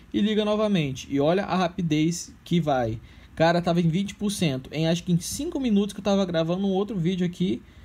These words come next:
olha como já tá chegando em cem por cento. A, é, porque pra atualizar o Mobile Legends demora isso aqui. Tá chegando já em cem por cento, já mudou, tá bem rápido a internet agora.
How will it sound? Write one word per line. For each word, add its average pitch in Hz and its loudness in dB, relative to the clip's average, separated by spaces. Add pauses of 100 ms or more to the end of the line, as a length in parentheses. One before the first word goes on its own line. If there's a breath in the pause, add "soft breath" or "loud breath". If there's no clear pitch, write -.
(220 loud breath)
olha 180 2
como 202 0
já 190 0
tá 180 -4
chegando 185 0
em 190 0
cem 220 -6
por 214 -6
cento. 165 -2
A, 131 0
é, 107 -10
porque - -4
pra 156 -2
atualizar 156 0
o - -2
Mobile 156 0
Legends 160 0
demora 190 -4
isso 170 -4
aqui. 113 -6 (460 loud breath)
Tá 113 -2
chegando 160 0
já 160 0
em 165 0
cem 196 -2
por 226 -6
cento, 139 -4
já 131 -6
mudou, 156 0 (240)
tá 175 -2
bem 165 -2
rápido 175 0
a 160 2
internet 151 -2
agora. 110 -4